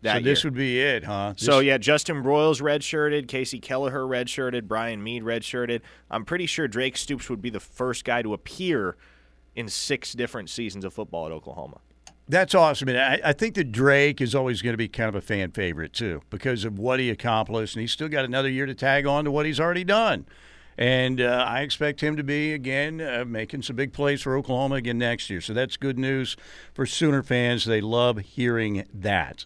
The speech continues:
Speaker 2: Now, this bowl matchup, Parker, uh, it's, uh, it's, it's gonna be difficult. Oklahoma's a nine and a half point underdog. You don't have your
Speaker 1: Yeah.
Speaker 2: starting two left tackles. You don't have your best running back. You don't have Jalen Redmond.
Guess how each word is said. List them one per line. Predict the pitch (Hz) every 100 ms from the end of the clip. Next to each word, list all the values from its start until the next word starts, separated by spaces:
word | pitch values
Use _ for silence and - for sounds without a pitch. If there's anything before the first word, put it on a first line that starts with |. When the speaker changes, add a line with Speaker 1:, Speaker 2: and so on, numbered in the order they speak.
| -
Speaker 2:
Now, | 147 143 123 - - - - - _
this | 165 220
bowl | 143 220 262 254
matchup, | 226 208 - 208 285
Parker, | - 175 170 185 180 156 - - _ - 117
uh, | 131 147 156
it's, | 160 151 - 151
uh, | 160 156
it's, | 160 160 143 - 147
it's | 143 143 147 147
gonna | 143 120
be | 92
difficult. | 80 - - - - _ - _ _ - 120
Oklahoma's | 139 143 131 143 143 113
a |
nine | 120 123 139
and | 143
a | 127
half | 143
point | - 143 139
underdog. | 135 131 123 123 127
You | 113
don't | 123 143
have | 139
your | 120
Speaker 1:
Yeah. |
Speaker 2:
starting | 107 143 143 131
two | 156
left | 147 143
tackles. | 143 127 127 135 127 101
You |
don't | 123 131
have | 139
your |
best | 131 147 147
running | 143 135 131 127
back. | 120 120 127 - - - 104
You | 107
don't | 123 131
have | 139 135
Jalen | 104 139 143 143
Redmond. | 143 139 131 135